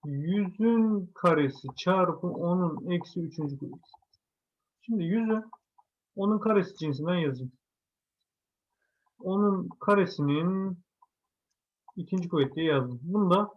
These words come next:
onun eksi üçüncü kuvveti olarak yazdım. E bunu böyle yazarsam on iki çarpı ikiden on üzeri kaç yapar bu?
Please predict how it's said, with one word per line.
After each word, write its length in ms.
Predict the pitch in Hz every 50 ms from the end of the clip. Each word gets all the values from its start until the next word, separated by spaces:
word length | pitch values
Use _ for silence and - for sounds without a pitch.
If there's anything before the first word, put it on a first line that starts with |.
| _ -
onun 380 | 170 170 175 185 202 190 - _ - - _ _ _ - - _ _ -
eksi 260 | 165 - - - 180
üçüncü 280 | 165 156 175 175 170
kuvveti 260 | - 160 143 135 135 143
olarak 280 | 143 151 160 175 170
yazdım. 320 | 160 139 131 131 139 175 185
E 80 | 190
bunu 220 | 202 208 208 202 196
böyle 180 | 220 208 202
yazarsam 420 | 202 196 185 185 165 - - 165 -
on 340 | 175 185 190 190 180 - - -
iki 200 | - 170 - -
çarpı 300 | - - 190 170 151 147
ikiden 240 | 139 135 143 160 190
on 280 | 196 - - 185 190 180
üzeri 200 | 170 170 160 165
kaç 220 | 180 180 175 -
yapar 260 | 147 135 135 135 139
bu? 160 | 180 208 208